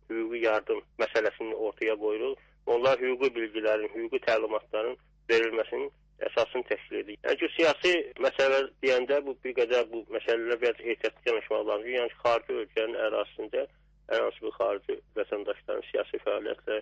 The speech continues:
məşğul olması bir qədər yol verilməzdir. Ona görə də biz Norveç, e, dövlət krallığının qanunlarına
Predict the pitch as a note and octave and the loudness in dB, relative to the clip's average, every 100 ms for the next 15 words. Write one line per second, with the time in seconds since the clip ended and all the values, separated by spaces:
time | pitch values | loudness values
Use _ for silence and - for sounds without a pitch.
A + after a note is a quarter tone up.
0 | - - G#2+ - A2+ A2 G#2+ A2 A2 G#2+ | -8 -8 -6 -2 -2 -2 -6 -8 -10 -6
1 | G#2 A2+ A2 G#2+ G2+ G2+ G2 G2+ G2 - | -2 -2 -2 -6 -4 -6 -4 -4 -6 -8
2 | - - C#3 E3+ D3 C3+ C3 B2 B2+ B2 | -20 -4 0 2 2 2 -2 0 0 0
3 | C3 - G#2+ G#2 - A2 G#2+ G2+ _ - | -4 -4 -8 -8 -4 -2 -4 -8 _ 0
4 | A2 G#2 G2+ G#2+ G#2+ G2+ - _ - G#2+ | 0 0 -4 -4 -4 -6 -16 _ 0 2
5 | G#2+ G#2 G2+ G2+ G2+ G2+ | 2 0 -2 -2 -2 -4